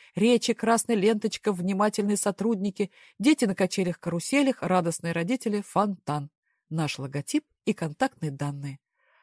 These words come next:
Осталось подрезать фрагменты так, чтобы они попадали под ритмический рисунок фоновой музыки. Я вздрогнула от неожиданности,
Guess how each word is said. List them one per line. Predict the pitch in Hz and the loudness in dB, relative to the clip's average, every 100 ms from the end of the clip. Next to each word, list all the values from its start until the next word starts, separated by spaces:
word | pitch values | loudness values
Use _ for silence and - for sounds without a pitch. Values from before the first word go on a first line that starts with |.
| _ | _
Осталось | - 196 233 220 | -6 -4 -2 -2
подрезать | - 233 214 226 185 - | -2 0 2 2 2 -2
фрагменты | 196 196 220 180 180 | -4 0 0 -2 -2
так, | - 269 - - | 2 2 0 -18
чтобы | - 240 240 | -4 2 2
они | 247 | 2
попадали | - 220 226 214 294 | 0 0 2 4 2
под | 226 190 | 2 0
ритмический | 202 - 247 262 233 - | 0 0 -2 -2 -4 0
рисунок | 214 208 240 220 | 0 2 0 -2
фоновой | - - 226 214 240 | -4 0 2 2 0
музыки. | 226 190 160 - - - _ _ _ _ _ _ _ | 0 0 -2 -8 -14 -14 _ _ _ _ _ _ _
Я | 165 170 | -6 -4
вздрогнула | 160 156 190 160 151 | -2 0 0 0 -2
от | 160 - | -4 -2
неожиданности, | 165 165 208 180 - 170 | -2 -2 -2 -2 -4 -8